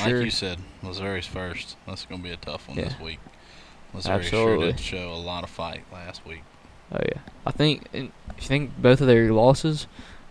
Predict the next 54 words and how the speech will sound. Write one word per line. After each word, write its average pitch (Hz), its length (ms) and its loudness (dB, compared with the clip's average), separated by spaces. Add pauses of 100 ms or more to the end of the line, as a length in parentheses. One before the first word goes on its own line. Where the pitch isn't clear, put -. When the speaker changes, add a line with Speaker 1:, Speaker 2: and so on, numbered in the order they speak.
Speaker 1:
Brady 135 240 8
Cook - 240 2
threw 123 140 2
two 135 220 4
interceptions 120 540 2
in 113 80 -6
both 110 180 2
of 101 60 2
their 101 100 0
losses. - 420 -2
Speaker 2:
Yeah. 95 260 -4 (380)
Speaker 1:
If, - 220 -4
if 127 160 2
he 147 140 4
plays 156 260 6
a 143 60 2
clean 143 340 0
game, 117 280 4
they 113 120 4
win 113 320 0
both 104 200 2
of - 60 -6
those 107 200 -2
games, 110 260 -2
I 90 140 2
think - 240 -8
so. 92 180 -4
Speaker 2:
And 101 140 -4
before 113 380 -2
that 98 200 -2
first 113 320 -2
interception 92 680 -6
that 90 120 -6
you're 90 80 -6
talking 98 340 -6
about, 90 360 -8
he - 80 -6
Speaker 1:
He, 131 80 2
Speaker 2:
was - 360 -4
Speaker 1:
he 123 120 0
was 123 140 0
the 123 120 8
S 113 200 6
E 120 60 2
C, 113 400 0
uh, 113 540 2
Speaker 2:
record 98 240 -4
Speaker 1:
record 123 260 4
holder - 20 0
Speaker 2:
holder 117 320 4
Speaker 1:
for - 120 -4
Speaker 2:
for 113 60 2
Speaker 1:
the 107 100 0
most 107 440 0